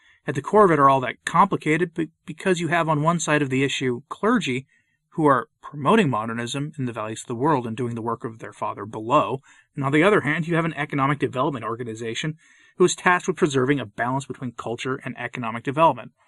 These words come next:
And that group has a history of siding with economic development in many cases. This is made all the more complicated by conveniently timed McCarrick messes in France that will certainly have some influence in the debate, even if it's not overt. Thankfully, we'll know how this plays out in a week, so we won't have to wait long.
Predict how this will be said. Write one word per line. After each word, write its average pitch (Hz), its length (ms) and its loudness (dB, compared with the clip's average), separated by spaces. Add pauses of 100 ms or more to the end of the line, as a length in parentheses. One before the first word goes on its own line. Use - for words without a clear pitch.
(500)
And 147 120 2
that 160 120 4
group 156 140 -2
has 151 100 -2
a 156 80 0
history 156 320 0
of 143 60 0
siding 120 340 -4
with 117 220 -10
economic 131 480 0
development 120 480 -4
in 131 80 -2
many 117 200 -4
cases. 160 520 -4 (600)
This 170 140 -4
is 208 80 -2
made 190 200 4
all 151 200 2
the 180 60 4
more 170 160 4
complicated 170 600 4
by 147 140 0
conveniently 139 560 -4
timed 120 440 -8
McCarrick 113 460 -6
messes 123 360 -4
in 131 160 -8
France 139 480 0 (460)
that 214 120 2
will 208 80 4
certainly 156 320 2
have 139 140 4
some 139 180 -2
influence 120 480 -8
in 127 60 -4
the 127 60 -2
debate, 135 400 -2
even 127 220 -4
if 113 80 -10
it's 113 140 -12
not 104 120 -12
overt. 107 420 -10 (680)
Thankfully, 190 340 4
we'll 143 140 2
know 147 120 2
how 131 140 0
this 127 120 -6
plays 139 240 0
out - 140 -8
in 127 60 -10
a 117 60 -8
week, 113 260 -10
so 139 120 -6
we 139 80 -2
won't 139 140 -2
have 113 120 -6
to 127 80 -10
wait 104 200 -10
long. 104 220 -12